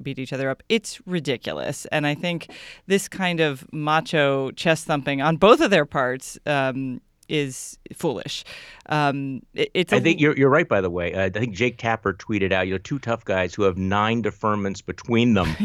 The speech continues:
Speaker 1: Exactly.
Speaker 2: Actually, he missed one. It turns out that you got two tough guys with ten
Speaker 1: <laughs>
Speaker 2: Vietnam <laughs> deferments between them.
Speaker 1: Mm-hmm. Yeah.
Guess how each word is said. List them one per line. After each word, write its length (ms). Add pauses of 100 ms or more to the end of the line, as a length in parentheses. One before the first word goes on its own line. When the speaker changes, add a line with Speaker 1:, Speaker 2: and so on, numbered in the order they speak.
Speaker 1:
Exactly. 320
Speaker 2:
Actually, 360
he 180
missed 240
one. 320
It 100
turns 300
out 240
that 60
you 80
got 160
two 160
tough 240
guys 240
with 160
ten 720 (140)
Speaker 1:
<laughs> 160
Speaker 2:
Vietnam 380
<laughs> 120
deferments 640
between 440
them. 140
Speaker 1:
Mm-hmm. 420 (260)
Yeah. 160